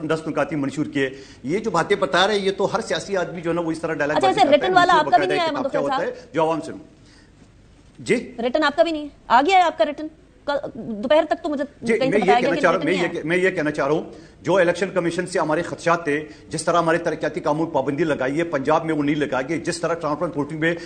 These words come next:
Speaker 1: पाबंदी के बावजूद सिंध के सारे लोग हटाए गए, पंजाब भी नहीं किए, जिस तरह वफाकी काबीना में सारे नून लीग के लोग बैठे हुए, उसके बावजूद हम election के लिए तैयार हैं, खड़े हुए, और
Speaker 2: ठीक है।
Speaker 1: इंशाल्लाह ये
Speaker 2: Got
Speaker 1: जो
Speaker 2: your point।
Speaker 1: टू तट क्या, इसको जो ना वो सौ सीटों से ज्यादा जो
Speaker 2: Got
Speaker 1: नहीं है,
Speaker 2: your point।
Speaker 1: लेके दिखाया
Speaker 2: एक, एक
Speaker 1: ना, ये जो
Speaker 2: सेकंड।
Speaker 1: बड़ी-बड़ी बातें कर, सौ तो दूर की बात है,
Speaker 2: सेनेटर
Speaker 1: पचास
Speaker 2: हुमायूं।
Speaker 1: ले जाए तो बड़ी बात है।
Speaker 2: सेनेटर हुमायूं।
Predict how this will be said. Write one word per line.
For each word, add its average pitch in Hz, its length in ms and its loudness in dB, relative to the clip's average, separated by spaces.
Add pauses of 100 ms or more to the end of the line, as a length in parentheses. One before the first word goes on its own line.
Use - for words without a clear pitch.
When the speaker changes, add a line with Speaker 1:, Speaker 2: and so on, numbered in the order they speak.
(140)
Speaker 1:
पाबंदी 151 280 2
के 180 100 -2
बावजूद 147 300 2
सिंध 175 240 -4
के 175 80 -2
सारे 165 240 2
लोग 147 180 -2
हटाए 135 220 0
गए, 156 80 -4
पंजाब 160 380 0
भी 143 80 -2
नहीं 143 100 0
किए, 147 200 -2
जिस 147 220 -6
तरह 170 100 4
वफाकी 165 320 -2
काबीना 151 300 0
में 165 160 -4 (220)
सारे 180 260 4
नून 160 160 -2
लीग 165 140 -2
के 165 80 0
लोग 151 180 -2
बैठे 139 180 -2
हुए, 175 120 -2
उसके 175 200 -4
बावजूद 175 380 2
हम 180 140 2
election 175 260 -4
के 185 100 0
लिए 180 100 0
तैयार 175 340 4
हैं, 214 140 -6
खड़े 165 160 2
हुए, 220 140 6
और 226 60 0
Speaker 2:
ठीक - 260 -2
है। 302 60 4
Speaker 1:
इंशाल्लाह 214 360 4
ये - 300 -6
Speaker 2:
Got 208 100 6
Speaker 1:
जो - 100 0
Speaker 2:
your 190 120 -4
point। 220 160 -4
Speaker 1:
टू 226 60 2
तट 220 100 -8
क्या, 220 280 2 (180)
इसको 196 240 -4
जो 196 100 0
ना 220 120 0
वो 208 180 4
सौ 208 220 2
सीटों 208 280 -2
से 190 100 -4
ज्यादा 196 280 0
जो - 120 0
Speaker 2:
Got - 20 4
Speaker 1:
नहीं 294 80 6
है, 311 60 4
Speaker 2:
your 208 200 4
point। - 40 4
Speaker 1:
लेके 220 160 2
दिखाया 185 260 4
Speaker 2:
एक, 196 60 0
एक 196 40 -4
Speaker 1:
ना, 180 60 0
ये 190 40 -2
जो 196 40 -4
Speaker 2:
सेकंड। 170 100 -4
Speaker 1:
बड़ी-बड़ी 180 260 -4
बातें 165 280 -2
कर, 175 80 -4
सौ 208 180 -2
तो 233 120 -4
दूर 220 180 -2
की 226 80 -4
बात 190 200 -2
है, 180 80 0
Speaker 2:
सेनेटर 302 280 2
Speaker 1:
पचास 240 140 2
Speaker 2:
हुमायूं। 214 200 4
Speaker 1:
ले 202 80 -2
जाए 208 140 -2
तो 196 80 -6
बड़ी 156 140 -4
बात 131 220 -2
है। - 40 -6
Speaker 2:
सेनेटर 269 200 -2
हुमायूं। 202 300 -6